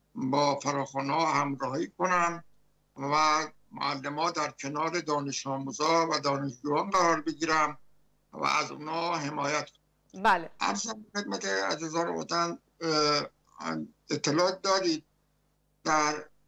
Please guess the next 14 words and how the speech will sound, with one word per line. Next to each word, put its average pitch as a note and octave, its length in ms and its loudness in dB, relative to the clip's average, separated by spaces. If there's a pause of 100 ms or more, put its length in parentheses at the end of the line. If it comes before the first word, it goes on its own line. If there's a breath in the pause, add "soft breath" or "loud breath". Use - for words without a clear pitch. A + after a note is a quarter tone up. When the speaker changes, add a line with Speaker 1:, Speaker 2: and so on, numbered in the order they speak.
(200)
Speaker 1:
جنبش‌های D#3+ 840 -2 (480)
کارگری D3 720 0
به F3 120 -4
خصوص D#3 680 -2 (520)
در C#3+ 180 0
سایر D3 600 0
کا-، D#3+ 600 0
کشورها C#3 880 0 (580)
و D3+ 500 2
جنبش‌های D3 500 -2
مختلف D#3 840 0 (480)
ما F#3 340 0
دیدیم E3+ 380 -4
مؤثرترین، D#3 1200 0